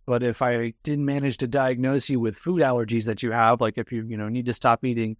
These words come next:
gluten and dairy and, and perhaps, you know, some other things on the list, and you go and do a procedure and then you continue eating the inflammatory foods, the procedure's not gonna work as well,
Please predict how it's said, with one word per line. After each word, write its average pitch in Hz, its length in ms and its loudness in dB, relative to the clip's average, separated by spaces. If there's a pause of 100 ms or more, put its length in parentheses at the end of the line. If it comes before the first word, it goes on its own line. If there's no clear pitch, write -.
gluten 120 400 2
and 113 140 4
dairy 117 480 4
and, 107 280 -2
and 110 180 -2
perhaps, 113 440 -2
you 120 80 -4
know, 110 140 -2
some 117 200 -4
other 113 160 0
things 120 300 -2
on 110 160 2
the 104 60 -2
list, 117 320 -2 (100)
and 135 160 0
you 139 80 0
go 139 240 4
and 123 120 0
do 131 160 2
a 117 40 0
procedure 139 560 -2
and 127 180 0
then 147 220 0
you 143 140 -4
continue 156 460 -2
eating 156 220 0
the 135 100 2
inflammatory 143 600 0
foods, 175 300 -2
the 120 100 -2
procedure's 208 540 0
not 170 140 4
gonna 151 160 0
work 175 260 0
as 131 100 -4
well, 113 360 -6